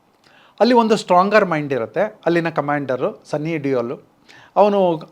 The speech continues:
ಅಲ್ಲಿನ, ಆ, ತುಕಡಿಯನ್ನು ಅವನು ನಿರ್ವಹಿಸ್ತಾ ಇರ್ತಾನೆ.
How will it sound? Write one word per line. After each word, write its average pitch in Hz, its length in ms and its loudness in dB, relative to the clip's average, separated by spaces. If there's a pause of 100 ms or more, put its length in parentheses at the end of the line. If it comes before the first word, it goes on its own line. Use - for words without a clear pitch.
ಅಲ್ಲಿನ, 165 260 2
ಆ, 135 1120 -4
ತುಕಡಿಯನ್ನು 165 640 0
ಅವನು 127 260 -6
ನಿರ್ವಹಿಸ್ತಾ 131 540 -4
ಇರ್ತಾನೆ. 120 440 -12